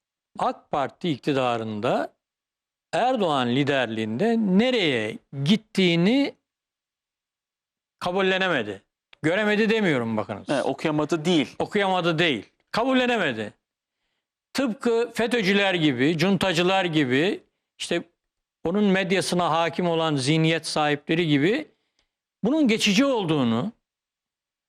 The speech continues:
Speaker 1: Erdoğan ayağının kayacağını
Speaker 2: Tıpkı iki bin on dört yerel seçimlerinde yüzde yirmiye oyu düştü diyorlardı
Speaker 1: Heh.
Speaker 2: ak Parti'nin. Onun gibi herhalde.
Speaker 1: Bilhassa yedi Haziran'dan sonra bunlar çok ümitlendiler.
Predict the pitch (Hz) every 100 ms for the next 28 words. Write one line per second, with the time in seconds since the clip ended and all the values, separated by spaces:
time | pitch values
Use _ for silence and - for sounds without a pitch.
0 | _ _ - 202 269 277 269 262 247 240
1 | 233 247 196 220 208 180 190 175 143 190
2 | - 185 190 165 170 170 160 151 156 156
3 | 156 143 160 165 156 143 156 156 160 165
4 | 156 151 139 139 - 139 - _ _ _
5 | _ 151 135 120 120 123 120 113 - 127
6 | 156 135 117 104 101 - - _ _ -
7 | 269 320 277 - 196 185 202 269 214 185
8 | 180 156 170 175 - 113 92 95 - _
9 | _ _ _ _ 165 226 262 - 269 226
10 | 190 - 180 170 175 175 - - -